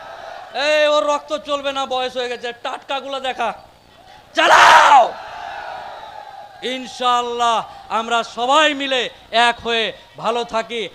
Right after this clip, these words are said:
আগামী দিন আ-, হাড়োয়ার মানুষের সাথে কিন্তু আমার একদম অন্তরের সম্পর্ক।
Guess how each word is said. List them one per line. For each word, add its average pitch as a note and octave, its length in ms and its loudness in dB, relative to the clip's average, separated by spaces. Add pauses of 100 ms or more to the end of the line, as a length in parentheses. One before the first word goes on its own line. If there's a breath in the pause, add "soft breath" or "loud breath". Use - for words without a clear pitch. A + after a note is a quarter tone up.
(140)
আগামী A3+ 400 -2
দিন G#3 320 -10 (240 soft breath)
আ-, F#3+ 120 0
হাড়োয়ার A#3 440 0
মানুষের A3+ 380 -6
সাথে B3 280 -4
কিন্তু A#3+ 260 -8
আমার A#3 240 -4 (240)
একদম A3+ 400 -6
অন্তরের A#3+ 580 -8
সম্পর্ক। G#3 640 -12